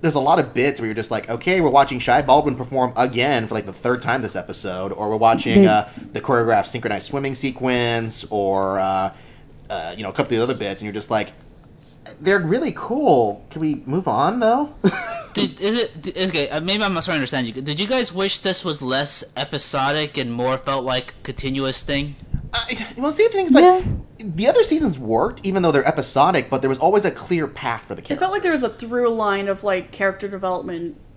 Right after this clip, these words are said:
Speaker 4: you know, happening for most of them. And I felt like that was personally my personally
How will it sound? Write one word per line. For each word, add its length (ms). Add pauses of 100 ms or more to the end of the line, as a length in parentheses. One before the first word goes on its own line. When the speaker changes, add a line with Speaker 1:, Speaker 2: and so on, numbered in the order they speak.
(140)
Speaker 4:
you 100
know, 140
happening 440
for 200
most 280
of 140
them. 260 (220)
And 100
I 60
felt 160
like 320
that 160
was 200 (380)
personally 440
my 400
personally 560